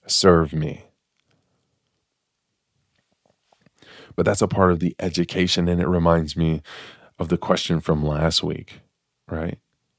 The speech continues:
Kind of a blend of that question. The question from last week was, "Is that good news to everyone?" And so now in, in the context of education for this week, I think about,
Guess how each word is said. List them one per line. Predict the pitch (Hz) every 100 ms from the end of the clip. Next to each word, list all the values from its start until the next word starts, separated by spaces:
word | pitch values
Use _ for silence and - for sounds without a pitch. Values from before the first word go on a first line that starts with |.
| _ -
Kind | - 87
of | 80
a |
blend | 78 82 90 92 85
of | 78
that | 73 87 85
question. | - 82 - - 78 82 - _ _ _ _ _ _ _
The | -
question | - 98 90
from | 85 82
last | 82 85
week | 85 78
was, | 82 80 - _ - _ _ _
"Is | 101 101 90
that | 87 87 87
good | 90 92 85
news | 82 85 80 -
to | - 82 - -
everyone?" | 87 85 80 78 73 71 78 - - _ _ _ _ _ _ _ _ _ _ _ _ _ _ _ _ _ _ _ _ _ _ -
And |
so | - 82
now | 82 82 82
in, | - 85 73
in | 87
the | 80 78 -
context | - 87 85 80 -
of | 78
education | 90 82 82 - 85 - 82
for | 78
this | 80 82 -
week, | 80
I | - 82
think | - 78
about, | 78 78 78